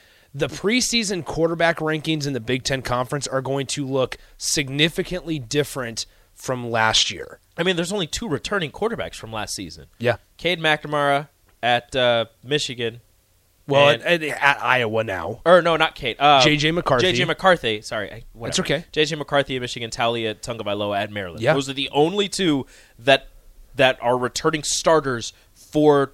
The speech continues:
Speaker 2: their current teams.
Speaker 1: Well, and so, like, even, even with, uh, Northwestern, they brought in a Ben Bryant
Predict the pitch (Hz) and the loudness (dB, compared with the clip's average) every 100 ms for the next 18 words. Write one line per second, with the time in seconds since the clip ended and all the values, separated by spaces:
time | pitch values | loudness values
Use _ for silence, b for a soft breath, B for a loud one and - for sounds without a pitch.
0 | _ 107 131 131 - 135 120 - 117 80 | _ -4 0 0 -2 -2 -2 -4 -10 -10
1 | - - 214 196 208 - 214 185 - 233 | -8 2 4 4 2 6 6 6 4 4
2 | 226 185 - 202 208 190 156 156 139 - | 6 4 2 0 2 2 4 4 4 4
3 | 151 131 117 107 92 - _ _ - - | 4 6 4 2 -2 -8 _ _ -20 -16
4 | 196 170 135 135 185 - - 120 107 147 | -6 -4 -2 2 4 4 -2 -4 0 0
5 | 147 147 143 139 135 123 135 123 120 110 | 6 6 8 6 2 2 2 4 2 -2
6 | 127 135 143 135 120 120 135 190 - | 0 2 2 0 0 2 2 2 -2